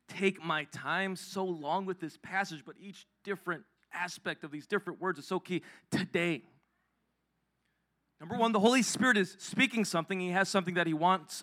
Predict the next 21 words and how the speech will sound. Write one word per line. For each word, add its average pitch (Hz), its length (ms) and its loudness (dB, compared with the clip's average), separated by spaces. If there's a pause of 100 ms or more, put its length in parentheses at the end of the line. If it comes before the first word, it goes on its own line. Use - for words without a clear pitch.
us 165 320 -2 (100)
all 165 260 6
to 143 220 -2
understand, 151 800 -6
to - 80 -20
grasp, 151 580 -2
to 139 100 -8
receive, 185 720 0 (480)
and 196 300 6
then 214 160 8
he 220 100 8
puts 208 280 6
a 220 80 4
condition 220 640 4
on 185 200 4
it. - 80 -14 (1120)
Okay? 202 300 0 (540)
Holy 208 200 4
Spirit 262 260 4
is 269 120 2
speaking, 214 500 0